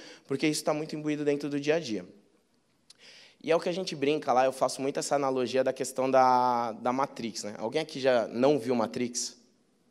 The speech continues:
Beleza, tem gente que nunca viu Star Wars, isso me surpreende porque Star Wars é melhor do que Matrix. Mas o que, <laughs>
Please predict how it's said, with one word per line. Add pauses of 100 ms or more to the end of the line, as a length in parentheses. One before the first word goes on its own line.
(1160)
Beleza,
tem
gente
que
nunca
viu
Star
Wars,
isso
me
surpreende
porque
Star
Wars
é
melhor
do
que
Matrix. (560)
Mas
o
que, (300)
<laughs>